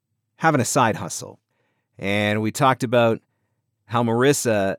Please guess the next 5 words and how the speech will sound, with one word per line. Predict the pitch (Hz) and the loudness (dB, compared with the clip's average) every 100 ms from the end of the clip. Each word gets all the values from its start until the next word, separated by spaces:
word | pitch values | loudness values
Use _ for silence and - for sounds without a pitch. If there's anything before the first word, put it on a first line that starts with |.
| _ - | _ -10
had | 107 98 - _ _ _ | -6 -6 -8 _ _ _
launched | 101 120 185 190 - 131 | -4 0 2 0 -4 -2
a | |
new | 120 135 151 | 0 2 2
business | 123 123 110 98 - - - | 2 -2 -2 -6 -12 -16 -16